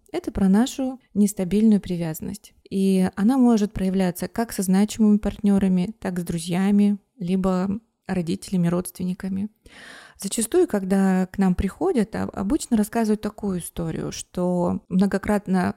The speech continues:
пыталась уйти или пытался уйти, но постоянно возвращался. Тяжело было как оставаться в этих отношениях, так и уходя, постоянно пытался вернуться,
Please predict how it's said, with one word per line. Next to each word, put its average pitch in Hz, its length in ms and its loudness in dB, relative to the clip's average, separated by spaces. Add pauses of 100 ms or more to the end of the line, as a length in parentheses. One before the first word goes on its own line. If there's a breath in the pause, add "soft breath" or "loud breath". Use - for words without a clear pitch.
пыталась 175 460 -8
уйти 190 560 -4 (200)
или 165 140 -8
пытался 170 560 -6
уйти, 170 460 -8
но 190 120 4
постоянно 190 540 0
возвращался. 175 840 -8 (460 loud breath)
Тяжело 202 680 2
было 170 240 -6
как - 220 -12
оставаться 185 520 -4
в 220 40 0
этих 214 320 -2
отношениях, 185 720 0
так 190 220 -4
и - 20 -2
уходя, 175 560 -2
постоянно 185 840 0 (400 loud breath)
пытался - 420 -4
вернуться, 165 640 -6